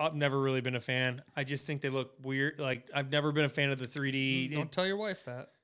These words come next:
Speaker 1: No. Oh, no, she knows it.
Speaker 2: <laughs>
Speaker 1: But my l-, wife loves it. Okay. Next one for me, Home Alone.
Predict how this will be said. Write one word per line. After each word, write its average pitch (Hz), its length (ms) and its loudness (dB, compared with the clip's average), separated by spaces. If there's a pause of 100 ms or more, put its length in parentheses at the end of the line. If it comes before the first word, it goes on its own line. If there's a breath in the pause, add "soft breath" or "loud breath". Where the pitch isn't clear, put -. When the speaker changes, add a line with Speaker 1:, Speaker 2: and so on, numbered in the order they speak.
(240)
Speaker 1:
No. 120 340 -2
Oh, 156 180 2
no, 170 100 6
she 180 140 4
knows 143 280 8
it. - 400 -4
Speaker 2:
<laughs> - 40 -2
Speaker 1:
But 160 200 6
my 143 160 8
l-, 139 260 4
wife 151 340 10
loves 127 240 6
it. 123 120 -4
Okay. 135 340 6 (360 soft breath)
Next 170 220 4
one 190 120 8
for 175 120 0
me, 170 460 6 (220)
Home 151 120 0
Alone. 127 300 0